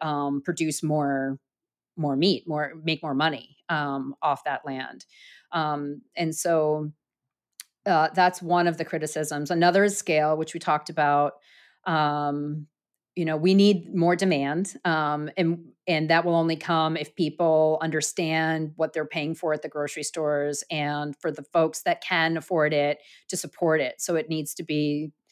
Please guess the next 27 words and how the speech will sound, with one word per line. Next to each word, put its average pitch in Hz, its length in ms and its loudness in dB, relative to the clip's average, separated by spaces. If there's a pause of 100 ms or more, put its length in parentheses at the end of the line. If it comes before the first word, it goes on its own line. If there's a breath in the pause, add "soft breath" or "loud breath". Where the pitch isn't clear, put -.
(260 soft breath)
supported. 160 720 2
There's 170 180 0
a 175 60 -4
reason 160 340 -4
why 151 160 -2
meat 151 220 -2
is 151 100 -8
so 151 140 -10
cheap, 139 340 -6 (240 loud breath)
um, 139 640 -4
and 147 420 -2
it's, 147 480 -4
uh, 139 380 0
it's - 320 -4 (100)
really 147 240 2
too 143 200 -6
bad. 131 320 -4 (640 soft breath)
Um, 143 640 -2 (100)
and 156 160 -2
so 160 180 0
we 151 160 0
need, 156 500 0
you 160 100 0
know, 143 180 2
again, 143 300 0
the 139 80 -2
folks - 580 0